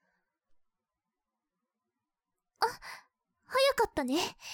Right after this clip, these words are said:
何？とりあえず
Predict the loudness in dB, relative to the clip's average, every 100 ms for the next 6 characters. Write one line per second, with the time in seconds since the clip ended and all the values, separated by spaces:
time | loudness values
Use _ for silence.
0 | -16 -20 _ _ _ _ _ _ -8 0
1 | 2 2 0 -2 -10 _ _ _ _ _
2 | _ _ _ 0 2 4 4 2 0 -4
3 | -6